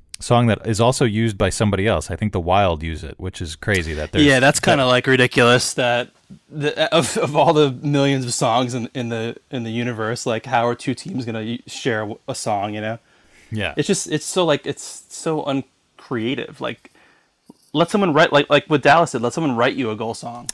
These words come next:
Speaker 1: Yeah.
Speaker 2: or just pick something that, that's not being used. I don't know. Especially
Speaker 1: Yeah.
Speaker 2: considering it's such, like, it's such, like, a thing to get the crowd into the game, you know, after a goal is scored and stuff. But what are you gonna do?
Speaker 1: Yeah. Um,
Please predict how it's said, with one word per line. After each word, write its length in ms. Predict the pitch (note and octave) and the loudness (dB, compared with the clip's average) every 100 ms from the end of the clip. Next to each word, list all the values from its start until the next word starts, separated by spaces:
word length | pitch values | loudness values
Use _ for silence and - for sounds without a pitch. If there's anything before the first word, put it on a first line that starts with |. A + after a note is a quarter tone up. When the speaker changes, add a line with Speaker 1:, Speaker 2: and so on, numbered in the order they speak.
| _ | _
Speaker 1:
Yeah. 180 | A#2 A#2+ | -2 0
Speaker 2:
or 100 | A2+ | 0
just 280 | G#2+ C#3 - _ - | -4 -8 -8 _ -12
pick 180 | D3+ | -10
something 260 | - C#3 C3+ | -6 -4 -4
that, 140 | B2 - _ _ _ | -4 -8 _ _ _
that's 320 | - A#2 - | -6 -6 -8
not 300 | C3 A#2+ A2+ | -6 -4 -4
being 220 | B2 A#2 G#2 | -8 -8 -6
used. 380 | A#2+ A2 A2 | -4 -4 -8
I 100 | A#2+ | -10
don't 120 | A2 A2 | -8 -8
know. 200 | A#2+ - _ _ _ | -10 -12 _ _ _
Especially 200 | E3+ D#3+ | -6 -4
Speaker 1:
Yeah. 80 | D#3+ | -2
Speaker 2:
considering 420 | C#3+ D3+ C#3+ B2 | -2 0 0 0
it's 140 | A#2 | -2
such, 220 | D3 C3+ | -2 -2
like, 160 | C3+ A#2+ - | -2 -4 -6
it's 100 | - | -6
such, 120 | D3 | -4
like, 120 | D3+ | -4
a 60 | A2+ | -6
thing 420 | - D3+ B2+ A#2+ | -2 -2 0 -4
to 120 | - | -8
get 220 | B2 A#2 | -4 -4
the 80 | B2+ | -6
crowd 520 | - B2 A2+ A2 A2 _ - - - - - | -2 2 2 2 -4 _ -14 -14 -14 -18 -10
into 220 | B2+ A#2+ | -10 -8
the 80 | A#2 | -10
game, 320 | A2 A2 A2 | -6 -6 -6
you 80 | A2+ | -8
know, 80 | A2 | -8
after 240 | A2 - | -8 -8
a 60 | A#2+ | -12
goal 240 | A#2 A#2 | -10 -12
is 60 | - | -12
scored 340 | - A#2+ A#2 | -10 -8 -8
and 40 | |
stuff. 240 | B2 - - | -12 -16 -10
But 180 | B2+ - _ _ - - - _ _ _ _ | -12 -12 _ _ -20 -20 -20 _ _ _ _
what 120 | C3+ | -8
are 60 | A#2+ | -8
you 40 | |
gonna 120 | A2+ G#2 | -6 -8
do? 140 | A2+ - | -12 -6
Speaker 1:
Yeah. 300 | F2+ D#2+ D2+ - - - - - - | -4 -4 -6 -10 -20 -20 -20 -18 0
Um, 480 | A#2 A2+ G#2 G2 | 4 4 4 0